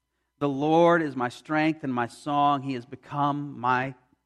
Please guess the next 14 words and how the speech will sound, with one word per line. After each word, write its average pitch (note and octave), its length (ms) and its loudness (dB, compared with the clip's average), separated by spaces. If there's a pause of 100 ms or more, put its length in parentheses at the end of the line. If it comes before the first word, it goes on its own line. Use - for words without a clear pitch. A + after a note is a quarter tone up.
(200)
salvation." A2+ 760 -8 (1600)
See, G3 80 -4
we A3 140 -6
could F#3+ 120 -10
be D3 100 -4
thankful E3 440 -2
for B2+ 200 -8
a A2 40 -10
father C3+ 420 2
who B2 80 -10
knows A#2+ 240 -8
how B2 100 -4
to G#2+ 60 -6
catch, - 540 -10